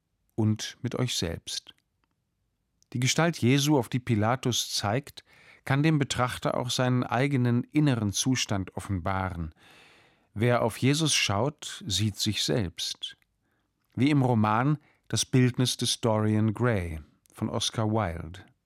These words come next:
Äußerlich bleibt der Londoner Lebemann Dorian Gray das blühende junge Leben. Doch in einem magischen Gemälde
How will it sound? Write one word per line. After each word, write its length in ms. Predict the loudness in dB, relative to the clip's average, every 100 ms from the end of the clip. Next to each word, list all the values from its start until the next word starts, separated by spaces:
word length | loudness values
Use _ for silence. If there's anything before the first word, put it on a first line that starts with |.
| _ _ _ _ _ _ _
Äußerlich 680 | 2 2 2 2 0 -4 -4
bleibt 460 | 0 0 -2 -4
der 80 | 2
Londoner 440 | 4 4 4 4 4
Lebemann 480 | 4 4 4 2
Dorian 420 | 2 2 4 2 2
Gray 420 | 0 0 0 -2 -8 -20 -6
das 200 | -6 -4
blühende 480 | 2 4 6 4 2
junge 280 | 2 2
Leben. 540 | 2 0 -2 -6 -10 -12 _ _ _ _ -6
Doch 140 | 0
in 60 | 2
einem 180 | 4 4
magischen 520 | 2 2 0 0 0
Gemälde 640 | 0 0 0 0 0 -2